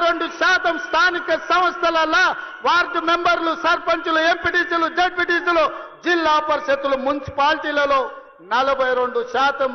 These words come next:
రిజర్వేషన్లు అమలు చేసే విధంగా మన పరిపాలన కొనసాగుతుంది.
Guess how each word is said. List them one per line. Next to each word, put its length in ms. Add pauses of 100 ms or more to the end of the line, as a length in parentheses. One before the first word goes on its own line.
(120)
రిజర్వేషన్లు 720 (140)
అమలు 260 (140)
చేసే 280 (140)
విధంగా 460 (500)
మన 160 (120)
పరిపాలన 580 (140)
కొనసాగుతుంది. 840